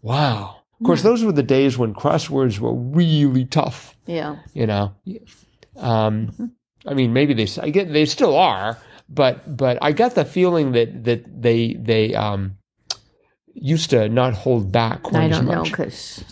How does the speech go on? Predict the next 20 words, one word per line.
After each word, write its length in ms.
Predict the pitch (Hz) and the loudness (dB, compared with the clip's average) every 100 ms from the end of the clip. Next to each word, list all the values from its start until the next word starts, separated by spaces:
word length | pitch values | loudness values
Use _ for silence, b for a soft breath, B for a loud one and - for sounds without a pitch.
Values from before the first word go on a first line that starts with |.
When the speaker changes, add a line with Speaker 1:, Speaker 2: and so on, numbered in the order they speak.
| - | -8
Speaker 2:
that 160 | - | -6
was 220 | - 156 - 202 - | -6 -10 -14 -18 -16
before 580 | - 117 - 143 147 139 | -14 -12 -8 -4 -4 -4
my 220 | - - | -6 -10
time. 340 | - - - | -12 -12 -4
Speaker 1:
Mm-hmm. 440 | 131 113 120 123 131 127 - - B B B B B B - | 0 2 4 4 2 -2 -12 -20 B B B B B B -6
Uh, 200 | 123 - | -4 -2
I 140 | 165 | 0
did, 280 | 165 147 185 - - | 2 2 0 -2 2
I 140 | 214 | 2
did 280 | 180 185 185 | 2 0 2
remember, 560 | 147 123 123 120 117 | 2 4 4 2 2
this 240 | 107 120 107 | 2 0 0
is 60 | |
a 100 | 113 | -2
childhood 640 | 101 - 127 123 120 110 110 | -2 -2 0 0 0 0 0
memory 560 | 113 120 123 113 107 | 2 2 2 0 -2
of 400 | - 113 110 104 - | -2 -2 0 -4 -8
a 280 | 131 120 117 | -6 -4 -2
relative 920 | 113 110 113 117 127 123 117 113 104 | -4 -2 2 2 2 0 0 0 -2